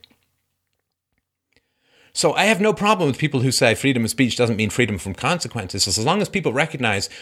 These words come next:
we damn well don't have freedom of speech right now. What we have is freedom of speech on paper. But what we don't have is freedom of speech in reality,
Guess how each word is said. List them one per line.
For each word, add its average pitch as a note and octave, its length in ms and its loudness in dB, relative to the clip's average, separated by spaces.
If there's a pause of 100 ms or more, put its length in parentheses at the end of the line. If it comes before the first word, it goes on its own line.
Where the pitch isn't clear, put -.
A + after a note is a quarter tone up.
(140)
we A2 100 2
damn D#3 240 4
well A2+ 120 0
don't A#2 220 2
have F2 180 -6
freedom F#2 280 -2
of E2+ 80 -8
speech F#2+ 280 -4
right E2 200 -4
now. G#2 300 -6 (600)
What B2+ 160 2
we D3+ 120 4
have F#3 220 4
is B2 120 4
freedom F3 340 2
of C#3 80 0
speech - 400 0
on A2+ 160 0
paper. C4+ 480 0 (1700)
But B2 320 -2 (520)
what A2+ 180 -2
we A2 80 0
don't E3 320 2
have G2+ 360 -4 (260)
is B2 280 0 (440)
freedom C#3+ 600 2 (120)
of A#2 120 0
speech - 500 2 (540)
in A#2+ 120 0
reality, G#2+ 580 0